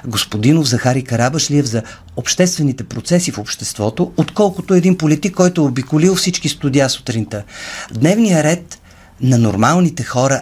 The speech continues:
не го правят политиците. Политиците са там, за да свършат определена работа, за да бъде живота на обикновените хора, които работят – за да се движи тази държава напред. Работата на политиците би трябвало да бъде по-анонимна.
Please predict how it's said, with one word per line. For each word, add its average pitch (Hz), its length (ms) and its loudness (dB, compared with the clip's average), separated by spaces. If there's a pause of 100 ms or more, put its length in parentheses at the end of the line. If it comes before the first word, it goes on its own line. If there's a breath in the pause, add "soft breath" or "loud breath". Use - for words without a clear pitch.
(100)
не 127 340 2
го 131 200 -2
правят 120 300 -2
политиците. - 760 -8 (500 loud breath)
Политиците 147 640 0
са 143 200 -2
там, 120 260 -2
за 156 120 2
да 123 100 0
свършат 147 420 -2
определена 127 580 2
работа, 147 320 -2
за 131 140 -2
да 110 120 -4
бъде 175 240 2
живота 131 460 2
на 110 140 0 (280 loud breath)
обикновените 127 720 2
хора, 117 280 -2
които 117 360 -6 (240 loud breath)
работят – 95 800 -2 (220)
за - 180 -4
да 87 140 -6
се - 160 -6
движи 117 380 -2
тази 92 240 -4
държава 82 420 -8
напред. - 480 -4 (1500 loud breath)
Работата 139 520 -2
на 135 80 -2
политиците 170 600 -2
би 170 140 2
трябвало 175 280 0
да 139 100 -2
бъде 175 260 0
по-анонимна. 139 1080 2